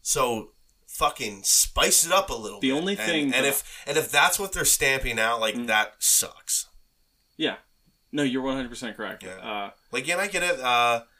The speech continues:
Speaker 2: you're just, you're making the same movie
Speaker 1: Yeah,
Speaker 2: over
Speaker 1: Lord
Speaker 2: and
Speaker 1: Miller
Speaker 2: over.
Speaker 1: pissed off, like,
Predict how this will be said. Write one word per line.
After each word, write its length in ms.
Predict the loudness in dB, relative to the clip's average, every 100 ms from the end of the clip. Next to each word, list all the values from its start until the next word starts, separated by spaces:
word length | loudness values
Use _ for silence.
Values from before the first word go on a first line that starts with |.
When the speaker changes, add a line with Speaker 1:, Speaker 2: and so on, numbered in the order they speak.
| _ _
Speaker 2:
you're 220 | -6 -4
just, 260 | -2 -4 -2
you're 100 | 0
making 360 | 2 0 0 -2
the 60 |
same 540 | -2 -2 0 -2 -4 -8
movie 520 | -8 -8 -10 -12 -6
Speaker 1:
Yeah, 140 | -2 0
Speaker 2:
over 80 | 2
Speaker 1:
Lord 160 | 0
Speaker 2:
and 80 | 2
Speaker 1:
Miller 240 | 2 2
Speaker 2:
over. 160 | 0 -2
Speaker 1:
pissed 300 | 0 2 6
off, 320 | 4 4 0
like, 180 | -4 -6